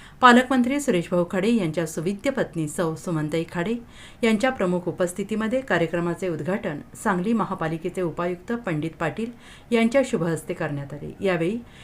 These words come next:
हिमांशू लेले यांनी पर्यावरण व प्रदूषण याविषयी सर्वांना मार्गदर्शन केले. कार्यक्रमाचे नियोजन केळकर योग वर्गाच्या अंजली केळकर, दीपक दुर्गाडे, मोहन जोशी, कोमल जगताप, प्रतिष्ठा माने, आशिष माळी,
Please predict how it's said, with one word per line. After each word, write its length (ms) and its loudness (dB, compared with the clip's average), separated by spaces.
हिमांशू 480 4
लेले 380 2
यांनी 220 2
पर्यावरण 580 0
व 120 2
प्रदूषण 640 -2
याविषयी 480 0
सर्वांना 340 0
मार्गदर्शन 600 0
केले. 260 -4
कार्यक्रमाचे 640 6
नियोजन 520 4
केळकर 560 2
योग 380 0
वर्गाच्या 600 0
अंजली 340 0
केळकर, 480 -4
दीपक 300 2
दुर्गाडे, 580 -2
मोहन 340 2
जोशी, 380 -4
कोमल 280 0
जगताप, 640 -6
प्रतिष्ठा 460 -4
माने, 400 -4
आशिष 400 -6
माळी, 280 -2